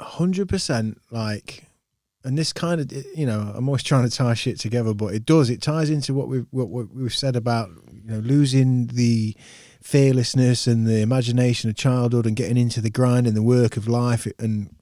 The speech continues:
Sapiens and the whole Civilized to Death movement of, like, we just become rationalized and economized and fucking legitimized and fucking,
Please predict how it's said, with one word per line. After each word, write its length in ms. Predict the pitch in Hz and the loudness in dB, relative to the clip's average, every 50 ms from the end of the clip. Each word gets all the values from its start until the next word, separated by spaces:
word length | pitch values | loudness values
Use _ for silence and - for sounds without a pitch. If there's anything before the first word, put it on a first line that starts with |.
| _ _ _ | _ _ _
Sapiens 680 | - - - - 127 131 120 - - 123 120 120 117 113 | -10 -6 -4 -2 -2 0 0 0 0 2 2 2 2 2
and 120 | 110 110 | 0 0
the 40 | 98 | 0
whole 420 | 95 123 127 123 120 120 120 113 110 117 - - - - - - - - - - | 2 2 2 4 2 2 0 -2 -4 -8 -12 -18 -20 -20 -20 -20 -20 -20 -20 -14
Civilized 480 | - - 151 135 131 135 131 123 - - | -6 -4 -2 0 0 0 0 0 -2 -2
to 60 | 123 | 0
Death 260 | 117 135 127 - - | 0 0 0 2 2
movement 400 | 131 135 135 135 120 120 127 110 | 4 6 6 6 4 4 0 -2
of, 100 | 113 113 | -2 -2
like, 180 | 120 117 113 107 | -2 -2 0 0
we 120 | 120 117 | -2 0
just 240 | - - 151 139 - | 2 2 2 2 0
become 360 | - 135 - 127 117 117 123 | -2 -2 -2 -2 -2 0 0
rationalized 920 | 135 147 143 135 - - 139 127 131 127 123 120 117 113 113 113 110 107 - | 0 0 0 -2 -2 -4 -2 -2 0 0 0 0 0 0 0 -2 -4 -4 -4
and 140 | 117 110 107 | -4 -4 -4
economized 960 | 104 - - 135 135 135 135 127 131 120 117 113 110 110 110 113 110 104 - | -4 -6 -4 -2 0 0 2 2 2 0 0 0 0 0 0 0 -2 -2 -2
and 220 | 117 110 104 98 - | -2 -2 -2 -2 -4
fucking 540 | - 123 - - 120 117 110 110 104 104 - - - - - - - - - - - - - _ _ _ _ _ - | -6 -6 -4 -2 -2 -2 0 -2 -2 -4 -8 -12 -20 -20 -20 -20 -20 -20 -20 -20 -20 -20 -20 _ _ _ _ _ -4
legitimized 1120 | 123 127 135 131 - - 151 135 - - 139 127 127 123 120 120 120 120 117 107 101 - | 2 2 2 2 2 0 0 0 2 2 2 4 4 4 4 4 4 4 4 2 2 0
and 160 | 117 107 101 - | -2 -2 -2 -2
fucking, 540 | - 127 110 - 127 113 113 107 104 104 | -4 -4 -2 0 0 0 0 -2 -4 -6